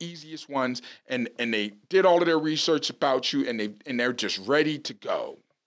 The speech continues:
And I'm gonna tell you something too, as an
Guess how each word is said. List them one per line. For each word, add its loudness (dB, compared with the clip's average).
And 0
I'm 2
gonna 0
tell 2
you -12
something -12
too, -20
as -20
an -20